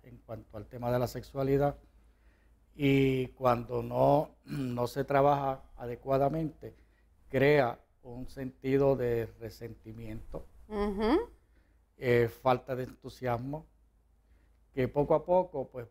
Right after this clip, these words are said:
Speaker 1: va afectando la, la relación. Por lo redu-, por lo regular, una de las cosas que muchas veces uno encuentra que dice, "Ah, pero es que él no me busca", o "ella no me busca",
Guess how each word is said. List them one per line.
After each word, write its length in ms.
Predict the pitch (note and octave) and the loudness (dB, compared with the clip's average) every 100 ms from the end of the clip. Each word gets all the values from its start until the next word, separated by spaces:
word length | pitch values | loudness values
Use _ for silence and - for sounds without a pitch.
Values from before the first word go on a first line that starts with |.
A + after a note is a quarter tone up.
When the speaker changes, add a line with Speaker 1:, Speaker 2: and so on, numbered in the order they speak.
| C3 | -2
Speaker 1:
va 140 | C3 | 0
afectando 760 | C3+ - D3 _ C3+ C3+ C3+ B2+ | 0 -2 -12 _ 2 2 0 -2
la, 360 | A#2+ A#2 A2 - - B2 | -2 -4 -6 -14 -20 -8
la 180 | B2 A#2+ | -4 -4
relación. 500 | A#2+ A#2 - A2 G#2+ _ _ _ _ _ _ | -4 -8 -10 -18 -20 _ _ _ _ _ _
Por 120 | D3 D#3 | 2 4
lo 100 | F3 | 6
redu-, 340 | F#3 F#3+ G#3 - | 2 0 -8 -8
por 120 | C#3+ | -2
lo 120 | D3 | 0
regular, 520 | D#3+ F3 F3 D3+ D3+ - _ _ _ _ _ | 2 4 4 4 2 -10 _ _ _ _ _
una 460 | B2+ C3+ C#3 C#3 | -4 2 4 4
de 100 | C#3 | 2
las 140 | C#3+ C#3 | 0 -4
cosas 560 | - D#3 E3 C#3 B2+ - _ _ | 0 2 2 -2 -14 -16 _ _
que 200 | A2+ A2+ | -20 -20
muchas 260 | A#2+ - A#2+ | -20 -16 -10
veces 220 | B2 C3+ | -10 -8
uno 100 | C3 | -6
encuentra 560 | C3+ C#3 C#3+ C#3+ D3 - | -4 0 0 -2 -10 -12
que 160 | - | -14
dice, 300 | A#2 A#2+ B2 | -14 -14 -12
"Ah, 120 | C3+ E3+ | -10 -6
pero 160 | C#3 B2 | -4 -6
es 80 | - | -8
que 400 | - C#3 C3 B2 - _ _ _ _ _ _ _ _ _ _ _ _ _ _ _ _ _ _ _ _ _ - | 2 4 4 0 -12 _ _ _ _ _ _ _ _ _ _ _ _ _ _ _ _ _ _ _ _ _ -4
él 160 | C3+ | 0
no 100 | D3 | 2
me 120 | C#3+ | 2
busca", 420 | A#2 G2+ - _ _ _ _ _ _ _ _ _ _ _ _ _ _ | -2 -4 -12 _ _ _ _ _ _ _ _ _ _ _ _ _ _
o 560 | B2 A#2+ A#2+ A#2 - - | 2 4 4 2 -2 -4
"ella 280 | D3+ D#3 D3 | 0 2 2
no 80 | C3 | -2
me 100 | C3 | -6
busca", 420 | A2+ G#2 _ | -10 -14 _